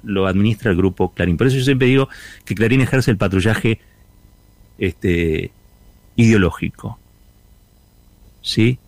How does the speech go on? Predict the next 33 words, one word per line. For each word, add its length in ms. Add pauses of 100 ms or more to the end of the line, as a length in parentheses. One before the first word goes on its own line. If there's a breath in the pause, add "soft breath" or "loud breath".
(160)
Después 300
tienen 160
comportamientos 760
que 80
ustedes 260
los 100
conocen, 500
comportamientos 560
de 80
matonaje, 880 (420 loud breath)
eh, 160
mafiatizado. 1200 (1000)
Todo 140
eso 120
es 80
cierto. 400 (1200 soft breath)
Pero 140
en 60
realidad, 460 (100)
donde 200
son 220
hábiles 340
y 40
donde 180
son 160
fuertes, 500 (1400 loud breath)
es 160
en 80
el 180
manejo, 400
en 80
la 60
administración 1000